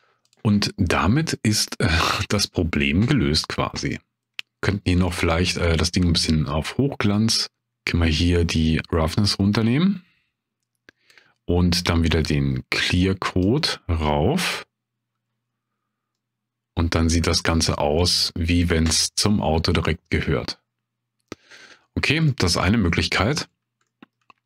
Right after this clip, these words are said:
Ja, ziemlich cool. Ähm, deswegen löschen wir das und gehen hier einfach mal ins Auto rein und machen eine andere Möglichkeit.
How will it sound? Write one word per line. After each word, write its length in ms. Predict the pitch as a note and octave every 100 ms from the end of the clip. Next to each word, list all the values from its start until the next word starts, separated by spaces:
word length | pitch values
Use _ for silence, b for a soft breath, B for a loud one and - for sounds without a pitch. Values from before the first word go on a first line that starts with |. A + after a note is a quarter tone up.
| _ -
Ja, 200 | E2+ E2
ziemlich 380 | - F2+ E2+ -
cool. 180 | F#2 E2+ _
Ähm, 440 | E2+ D#2+ D#2+ D#2+ E2 _ _ _ _ _ _ _ _ _ - - _ -
deswegen 280 | F2 - E2
löschen 260 | E2 -
wir 60 | A#2
das 240 | E3 F3 - B B B B B
und 220 | - A#2
gehen 200 | A#2+ G#2
hier 160 | G#2+ A2+
einfach 240 | G#2 -
mal 120 | F2+ F2+
ins 100 | F2
Auto 260 | G2+ C#3
rein 260 | - - A#2
und 80 | G2+
machen 280 | F2+ G#2+
eine 60 | F#2
andere 280 | F2 B2+ F#2
Möglichkeit. 840 | D#2 D#2 - - - D#2+ - -